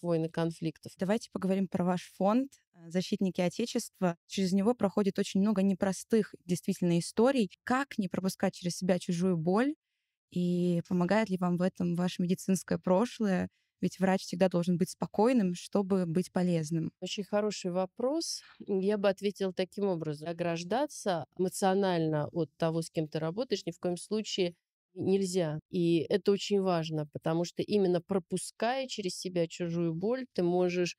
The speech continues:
Speaker 1: делать все возможное, чтобы оказать помощь человеку, чтобы поддержать его.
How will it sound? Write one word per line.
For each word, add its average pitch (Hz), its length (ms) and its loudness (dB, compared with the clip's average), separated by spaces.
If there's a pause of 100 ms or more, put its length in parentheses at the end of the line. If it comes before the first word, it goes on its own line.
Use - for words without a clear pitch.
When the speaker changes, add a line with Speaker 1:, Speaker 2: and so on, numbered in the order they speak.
(160)
Speaker 1:
делать 202 280 0
все 214 200 2
возможное, 190 500 4
чтобы 170 540 0
оказать 170 420 0
помощь 160 320 0
человеку, 156 560 -4
чтобы 170 460 -2
поддержать 160 720 -2
его. 147 260 -4